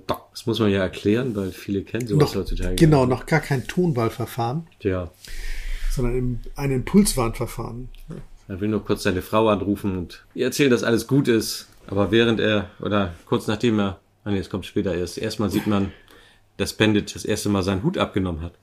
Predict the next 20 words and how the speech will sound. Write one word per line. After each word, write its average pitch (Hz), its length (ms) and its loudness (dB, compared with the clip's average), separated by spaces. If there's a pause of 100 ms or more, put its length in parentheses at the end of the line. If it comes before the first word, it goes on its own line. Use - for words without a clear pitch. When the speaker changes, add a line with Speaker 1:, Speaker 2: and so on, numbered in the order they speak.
(680)
Speaker 2:
Das 120 160 -4
macht 151 220 2
er 160 80 4
aber 143 100 2
auch 139 100 2
nur 147 200 4
bei 147 260 0
einer 156 260 2
einzigen 147 520 -2
Sache. 123 320 -4 (100)
Speaker 1:
Wenn 95 140 -4
er 95 60 -4
pinkeln 104 340 -2
muss. 85 260 -8 (400)
Speaker 2:
Nein, 170 920 0
das 214 240 -8
war 208 140 -2
eine 185 180 -6
andere 156 400 2
Sache. 110 320 -12